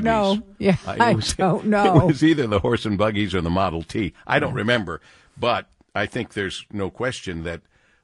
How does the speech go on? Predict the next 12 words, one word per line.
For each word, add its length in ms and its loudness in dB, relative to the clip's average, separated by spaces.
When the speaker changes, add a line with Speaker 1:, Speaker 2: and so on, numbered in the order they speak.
Speaker 1:
uh, 100 -8
President 560 -2
Biden, 500 -4
by 240 -10
doing 640 -2
this, 220 -10
by 220 -6
being, 320 -6
by 200 -4
having 560 -2
Sean 320 -2
Fain 380 -2